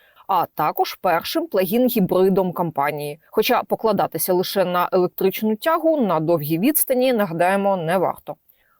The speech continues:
Основою силового агрегата цього елегантного звіра є індивідуально розроблений чотирьохлітровий восьмициліндровий двигун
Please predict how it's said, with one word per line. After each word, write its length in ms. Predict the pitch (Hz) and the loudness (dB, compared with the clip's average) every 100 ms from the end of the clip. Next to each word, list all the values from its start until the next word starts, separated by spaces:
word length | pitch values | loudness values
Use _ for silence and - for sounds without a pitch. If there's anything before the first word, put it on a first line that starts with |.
| - | -6
Основою 540 | 247 - 233 160 156 | -2 2 2 4 0
силового 580 | 151 185 180 165 165 175 - | 0 0 2 2 2 0 -2
агрегата 640 | 180 185 190 170 156 - | -4 0 0 0 0 -2
цього 420 | 156 - 156 180 - | -4 -2 0 0 2
елегантного 720 | 180 180 170 160 185 185 214 | 2 2 0 -4 -6 -2 0
звіра 360 | 226 294 392 | 2 2 4
є 260 | 330 175 220 | 2 2 0
індивідуально 880 | - 220 175 170 160 165 180 214 233 | 2 0 2 0 2 2 2 2 0
розроблений 640 | 202 156 170 180 196 190 | 0 2 0 2 0 0
чотирьохлітровий 1080 | 165 170 165 175 - 190 165 160 170 180 214 175 | -4 -6 0 0 0 -2 -2 2 2 4 2 2
восьмициліндровий 1120 | 190 - 190 214 - 185 170 160 170 165 165 | 0 2 2 2 2 2 0 0 0 2 2
двигун 460 | 151 156 139 151 | 0 -2 -2 -8